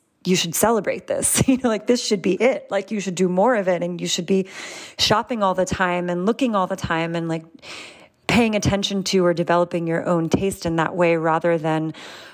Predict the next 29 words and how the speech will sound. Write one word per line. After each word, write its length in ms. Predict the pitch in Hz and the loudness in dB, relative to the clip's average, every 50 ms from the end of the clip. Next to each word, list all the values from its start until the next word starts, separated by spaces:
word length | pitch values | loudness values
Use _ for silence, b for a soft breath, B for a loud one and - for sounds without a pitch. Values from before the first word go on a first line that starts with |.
| B _ | B _
constantly 920 | - - - 175 175 170 - - 190 175 151 - 165 170 160 160 170 - - _ | 0 0 2 0 -2 -2 -4 -2 -2 -2 -2 0 0 2 2 2 0 -2 -6 _
having 340 | - - 190 180 170 165 165 | -4 0 0 0 0 0 -4
to 120 | 160 - 180 | -4 0 0
rely 360 | 170 160 156 160 151 156 165 | 2 2 2 2 2 2 0
on 320 | 160 156 156 156 151 151 - - - - | 0 0 -2 -2 -4 -6 -8 -12 -6 -2
outside 560 | - 185 170 - - - - 170 160 160 - | 0 0 0 -2 -2 -2 0 0 0 0 -4
people 320 | - - 180 - - 156 151 | -4 -4 -4 -2 0 0 0
to 80 | 165 | 2
tell 260 | - - - - 156 | 2 2 2 2 0
you 160 | 160 165 156 147 | 0 0 0 0
what's 240 | 143 143 - - | -2 -2 -4 -6
good 480 | - - - 165 - - - - - - - | -2 0 0 0 2 0 -2 -2 -4 -4 -2
or 120 | 175 170 | -2 0
tell 260 | 160 - - 175 156 | 2 2 0 2 0
you 220 | 156 151 156 156 147 | 0 0 0 -2 0
what 320 | 143 151 143 - - - B B B B B B B B _ | 2 0 0 0 -4 -12 B B B B B B B B _
is 340 | - 170 147 131 127 - - - | 2 2 2 0 -4 -8 -6 0
worthy 440 | 170 175 196 202 208 175 190 151 151 | 2 4 4 4 4 2 2 0 0
of 140 | 156 - - | 0 -2 -2
being 200 | - - - - | -4 -4 -4 -4
in 100 | - 143 | -6 -6
your 100 | - 147 | -6 -6
home. 360 | 160 - - - 127 165 160 | -4 -2 -2 -2 -2 -2 -2
So 240 | - - 202 180 B B B B B B B | 0 2 2 2 B B B B B B B
I 100 | 220 233 | 2 4
think 180 | 247 302 277 285 | 4 4 4 2
it's 160 | 247 - - | 0 0 0
more 580 | 220 208 208 208 214 208 208 202 208 - - - _ _ _ _ _ _ _ | 2 4 4 4 4 4 2 2 0 -4 -8 -16 _ _ _ _ _ _ _
not, 340 | 233 220 220 220 - - | 2 2 2 2 0 -4